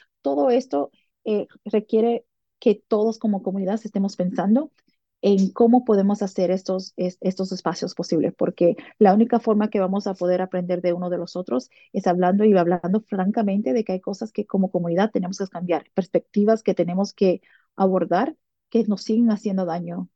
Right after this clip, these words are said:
y que nos siguen alejando unos del otro por el miedo. Ah, y ese miedo hay que combatirlo porque ese miedo también da,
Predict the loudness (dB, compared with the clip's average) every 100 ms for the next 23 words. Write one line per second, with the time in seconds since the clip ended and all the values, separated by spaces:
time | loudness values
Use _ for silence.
0 | _ _ -2 4 4 4 4 6 8 8
1 | 8 8 4 _ _ 2 4 4 6 6
2 | 6 4 2 2 0 0 0 -2 -4 _
3 | -4 -2 0 -2 0 0 -2 -4 -10 _
4 | _ _ _ _ _ _ _ -6 -4 -4
5 | -6 -8 -4 -4 0 2 2 0 -2 -2
6 | -2 -2 -4 -4 -6 -8 -8 -4 -2 -2
7 | -2 -4 -4 -4 -4